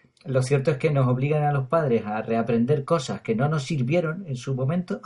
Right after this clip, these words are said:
<laughs> y que siguen sin servir. Y sin embargo, otras lecciones en la vida que son muy importantes, como el orden, un presupuesto, saber gestionar el tiempo, todas estas cosas que después nosotros tenemos que aprender por nuestra cuenta, pues no se las enseñan en ningún sitio, ¿no? Y es una pena.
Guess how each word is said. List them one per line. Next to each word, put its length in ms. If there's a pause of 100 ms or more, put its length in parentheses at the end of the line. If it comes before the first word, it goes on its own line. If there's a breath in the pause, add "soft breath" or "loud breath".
(160)
<laughs> 720
y 140
que 140
siguen 300
sin 180
servir. 480
Y 60
sin 160
embargo, 360
otras 300
lecciones 440
en 100
la 100
vida 240
que 80
son 180
muy 100
importantes, 520
como 240
el 60
orden, 460 (260 soft breath)
un 160
presupuesto, 880 (320 loud breath)
saber 340
gestionar 460
el 160
tiempo, 480
todas 220
estas 240
cosas 300
que 120
después 300
nosotros 360
tenemos 220
que 60
aprender 300
por 120
nuestra 320
cuenta, 400 (280)
pues 180
no 200
se 140
las 240
enseñan 440
en 100
ningún 220
sitio, 320
¿no? 140
Y 80
es 80
una 180
pena. 320